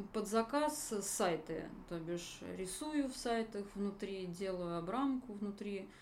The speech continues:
Но это прям вот, прям такой минимализм такой, чтобы это такие сайты, к-, типа как спортивные мероприятия, это, э, такие сайты, как, э, одежда эксклюзивная.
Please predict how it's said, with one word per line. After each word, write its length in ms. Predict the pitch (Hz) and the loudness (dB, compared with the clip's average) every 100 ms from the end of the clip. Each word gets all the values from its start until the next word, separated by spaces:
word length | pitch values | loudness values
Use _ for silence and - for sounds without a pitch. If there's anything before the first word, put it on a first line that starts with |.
| - - | -20 2
Но 120 | 226 | 4
это 220 | 262 262 | 6 4
прям 320 | 220 233 220 202 | 0 2 2 2
вот, 240 | 208 202 - | 0 -2 -6
прям 280 | 190 185 175 | -4 -2 -4
такой 340 | 185 - 180 | -4 -2 0
минимализм 800 | 175 185 196 190 190 214 220 185 | 0 0 0 0 0 2 2 0
такой, 340 | 175 175 180 170 | -4 -4 -4 -4
чтобы 680 | - 180 170 175 175 170 170 - - - - - | -6 -4 -2 0 0 0 -6 -14 -20 -20 -18 -10
это 440 | 175 - 165 165 165 - - | -8 -8 -8 -6 -8 -12 -4
такие 320 | 190 190 214 | -2 2 2
сайты, 340 | - 240 262 - | 4 4 4 0
к-, 80 | |
типа 240 | - 180 175 | -6 -4 -2
как 160 | 175 | -4
спортивные 600 | - 185 185 262 285 254 233 | -2 -4 -2 2 6 6 6
мероприятия, 1120 | 226 220 214 214 208 202 202 - 180 175 170 - - - - - | 4 0 -2 2 2 0 -4 -4 -2 -2 -4 -10 -18 -20 -20 -8
это, 260 | 175 160 - - | -6 -6 -8 -6
э, 380 | 175 175 175 170 160 | -2 2 2 0 -2
такие 300 | 170 170 185 | -4 -4 -4
сайты, 380 | - 180 175 - | -2 0 0 -4
как, 260 | - 170 170 | -4 -6 -4
э, 440 | 175 170 165 165 160 156 - - | -2 -2 0 -2 -2 -2 -4 -4
одежда 560 | 175 196 277 233 226 | 0 4 6 6 2
эксклюзивная. 1080 | 220 - 214 202 202 214 208 190 185 175 | 0 -2 -2 0 0 0 0 -2 -2 -2